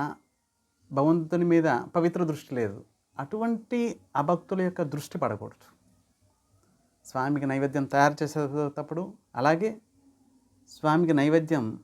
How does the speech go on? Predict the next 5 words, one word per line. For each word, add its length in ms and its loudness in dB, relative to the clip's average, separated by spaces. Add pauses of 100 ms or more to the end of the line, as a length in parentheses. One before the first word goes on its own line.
(120)
సమర్పించేటప్పుడు 840 2
కూడా 320 -12 (1500)
ఒక 140 -6 (300)
కర్టన్ 300 2
లాంటి 420 -2